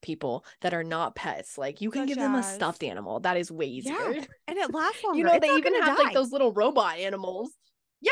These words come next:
Speaker 1: did you
Speaker 2: Yes.
Speaker 1: guys not have that as a kid? Like, remember, like, as a kid, we used to have, like, those
Speaker 2: Mm-hmm.
Speaker 1: robot dogs. I literally forgot what they were called, but they were so fun.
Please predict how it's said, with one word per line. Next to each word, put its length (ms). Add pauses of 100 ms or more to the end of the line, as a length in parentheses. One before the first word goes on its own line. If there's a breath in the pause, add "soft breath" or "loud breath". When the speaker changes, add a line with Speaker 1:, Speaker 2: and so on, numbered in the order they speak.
Speaker 1:
did 140
you 100
Speaker 2:
Yes. 80
Speaker 1:
guys 80
not 180
have 100
that 200
as 60
a 40
kid? 260
Like, 140
remember, 440
like, 200
as 140
a 80
kid, 180
we 120
used 100
to 80
have, 80
like, 140
those 160
Speaker 2:
Mm-hmm. 100
Speaker 1:
robot 380
dogs. 360
I 120
literally 400
forgot 260
what 80
they 80
were 140
called, 260
but 140
they 80
were 160
so 360
fun. 240